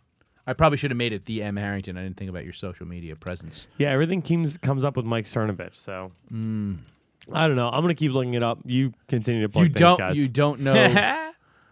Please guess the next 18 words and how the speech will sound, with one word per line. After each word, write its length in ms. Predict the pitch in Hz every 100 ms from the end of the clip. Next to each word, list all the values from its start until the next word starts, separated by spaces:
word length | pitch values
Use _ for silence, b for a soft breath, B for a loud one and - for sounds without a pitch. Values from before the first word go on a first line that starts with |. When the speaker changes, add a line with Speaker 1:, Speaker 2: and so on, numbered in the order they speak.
| _ -
Speaker 1:
But 160 | 180
here's 200 | 165 202
the 40 | 151
thing: 200 | 127 113
if 80 |
you, 140 | 123 127
if 180 | 143 117
you, 240 | 123 127
uh, 360 | 117 113 110 107
if 180 | - -
you, 280 | 120 117 107
I'm 220 | - 175 180
also 260 | 156 -
gonna 140 | 127 107
plug 320 | - 104 98
Mike 200 | 107 104
Harrington's 320 | 107 95 95
Patreon. 440 | 110 95 95 90